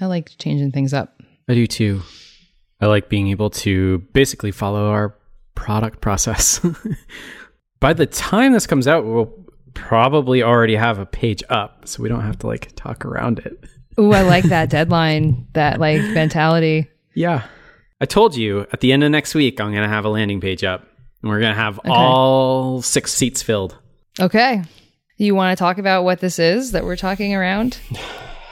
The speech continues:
Speaker 2: Well, the thing is, we don't really know. <laughs> I think you did a pretty good
Speaker 1: That is
Speaker 2: job.
Speaker 1: true.
Speaker 2: We're still coming up with a name. We're still coming up with details, but I think we're punting on a lot of that because we wanna see if there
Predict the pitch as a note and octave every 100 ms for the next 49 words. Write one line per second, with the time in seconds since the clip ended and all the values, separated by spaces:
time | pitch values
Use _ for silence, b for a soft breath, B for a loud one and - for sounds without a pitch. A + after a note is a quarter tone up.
0 | - E3+ F#3 D3+ C#3+ F#3+ G3+ F3+ F#3+ C3
1 | A#2 A#2 C#3 E3 F#3+ G3+ G#3+ G#3+ A#3 C4
2 | E3 F#2 - E3+ D3 - D3+ - - -
3 | - _ - - - B3 A#3+ - E4 E4+
4 | G#3+ D3+ C3+ B2+ C#3 B2 A#2+ A2 A2 C#3+
5 | G3 F3 D#3 D#3 B B B B B B2
6 | - C#3 D#3 D3+ D3 - D3+ D#3 A2+ G#2
7 | B2 C#3+ b b - - C#3+ C#3 C#3 C3
8 | C3 - - A2 G#2 G2 G#2+ A#2 B2+ B2
9 | A#2+ D3 - - B2 - C#3 C#3 A#2+ A#2
10 | A#2 A2 G#2 G#2 G#2+ G#2+ G#2 G2+ G2+ G2
11 | G2 A#2 - - A2 - G#2+ G#2 G#2 G2+
12 | G2 G2+ G#2 G#2 G#2 - G#2 G#2+ G2+ -
13 | G2+ G2+ G2+ G2+ G2 G2